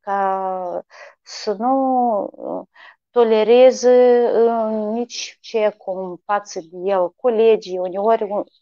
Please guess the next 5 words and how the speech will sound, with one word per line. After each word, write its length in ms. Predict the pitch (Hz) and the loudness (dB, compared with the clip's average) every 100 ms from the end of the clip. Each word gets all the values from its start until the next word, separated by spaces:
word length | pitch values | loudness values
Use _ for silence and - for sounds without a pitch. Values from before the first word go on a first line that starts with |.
| _ _ | _ _
chiar 120 | 196 | -10
și 160 | 185 - | -10 -8
unii 180 | 220 214 | -8 -8
pedagogi 800 | - 175 180 160 202 208 - - _ | -8 -8 -8 -6 -4 -4 -8 -18 _
manifestă 800 | 185 196 196 - 196 196 - | -10 -8 -8 -6 -6 -6 -10